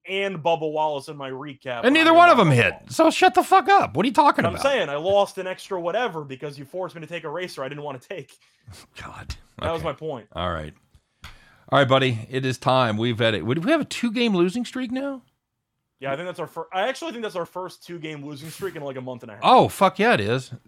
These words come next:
Speaker 2: This
Speaker 1: We
Speaker 2: is
Speaker 1: haven't lost multiple games in a long
Speaker 2: It's
Speaker 1: time.
Speaker 2: bullshit, man. It is bullshit. It is time to get off the schneid. Let's do it, man. Let's, uh,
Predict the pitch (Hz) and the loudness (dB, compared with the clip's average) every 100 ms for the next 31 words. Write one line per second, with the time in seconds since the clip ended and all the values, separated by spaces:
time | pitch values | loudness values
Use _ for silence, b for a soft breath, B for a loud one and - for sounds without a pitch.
0 | - - _ 143 190 220 214 175 180 175 | -20 -20 _ -6 -2 -2 0 2 2 2
1 | 156 160 147 135 131 123 120 113 110 104 | -6 -6 -6 -10 -10 -12 -12 -14 -14 -4
2 | 190 - 120 214 220 - 95 - 85 87 | -4 -2 4 4 4 -2 -4 -4 -4 -4
3 | 95 101 151 139 98 127 139 117 95 101 | -4 -4 -4 -4 -2 0 0 -2 -4 -4
4 | 95 131 143 120 110 120 123 - - - | -4 -2 0 -2 -2 0 -2 -2 -8 -2
5 | 117 107 87 113 - 104 104 69 87 92 | -2 -2 -2 -6 -4 -4 -4 -6 -6 -6
6 | 101 107 - 92 | -8 -8 -2 0